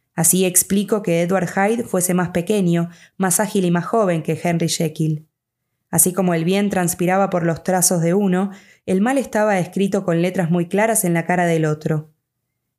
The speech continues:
El mal, además, que constituye la parte letal del hombre, por lo que debo creer aún,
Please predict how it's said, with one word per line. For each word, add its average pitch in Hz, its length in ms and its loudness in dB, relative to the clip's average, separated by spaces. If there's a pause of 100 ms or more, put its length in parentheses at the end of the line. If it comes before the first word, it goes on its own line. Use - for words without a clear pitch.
El 160 160 0
mal, 196 240 0
además, 185 600 0 (260)
que 175 120 -2
constituye 185 580 0
la 180 120 0
parte 185 280 -2
letal 180 340 0
del 175 140 0
hombre, 170 600 0
por 165 140 -2
lo 165 120 0
que 165 100 0
debo 170 240 2
creer 165 260 0
aún, 175 440 0